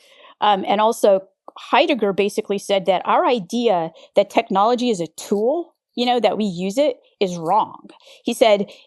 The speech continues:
"To think that this thing that we're interacting with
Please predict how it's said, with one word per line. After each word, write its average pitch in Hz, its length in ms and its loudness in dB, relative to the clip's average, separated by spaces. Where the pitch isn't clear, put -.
"To 233 100 -4
think - 560 -4
that - 380 2
this - 260 -2
thing 247 340 2
that 190 160 0
we're 226 140 0
interacting 226 640 -2
with 170 280 -4